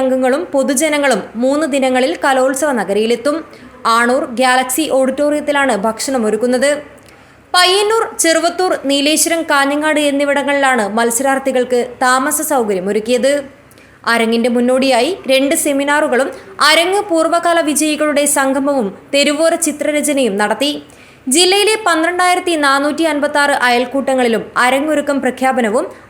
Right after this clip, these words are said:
അരങ്ങ് ദീപം തെളിയിക്കുകയും ചെയ്തു. ജില്ലയിലെ മുഴുവൻ എ ഡി എസ്, സി ഡി എസ്, കുടുംബശ്രീ സംരംഭങ്ങളുടെ സഹകരണത്തോടെ വിവിധ കേന്ദ്രങ്ങളിൽ പ്രചാരണ ബോർഡുകളും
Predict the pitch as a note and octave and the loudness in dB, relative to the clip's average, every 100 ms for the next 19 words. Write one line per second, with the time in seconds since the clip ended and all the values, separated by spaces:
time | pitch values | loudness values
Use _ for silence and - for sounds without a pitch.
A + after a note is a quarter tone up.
0 | B3+ C4 C#4 D4+ D#4+ C#4+ C4+ D4+ D4 C#4 | 0 2 2 0 0 -2 -2 -2 -2 -2
1 | C#4 C4+ C4+ F3 F#3 A3 G#3+ C4 C#4 - | -2 -2 -2 -2 -2 -2 0 0 -2 -8
2 | - - - G#3 A#3+ A#3+ B3+ C4 B3 B3 | -20 -20 -6 0 2 2 2 2 2 0
3 | C#4 - B3 B3 C4+ D#4+ D#4 C4+ B3+ C4 | -2 0 0 2 0 -2 -2 -2 -2 0
4 | D4 D4+ - C#4+ C#4 D#4 D#4+ F4+ - D#4+ | -2 -2 -4 -2 0 -2 -2 -2 -2 -2
5 | D4 D#4 D4+ D4+ D4 D4+ B3+ B3 C#4 C#4+ | -2 -2 -2 0 0 -2 -2 0 -2 -2
6 | C#4+ B3 A#3+ F#4+ - - - D#4 F4 G#4 | 0 0 0 -4 -10 -16 -2 0 2 0
7 | G#4+ E4+ E4 E4+ D#4+ D#4 A3 - C4+ C4 | 0 0 2 2 2 2 0 0 0 2
8 | D4+ E4 E4 D4 D4 C#4+ C4 | 2 0 0 0 2 2 0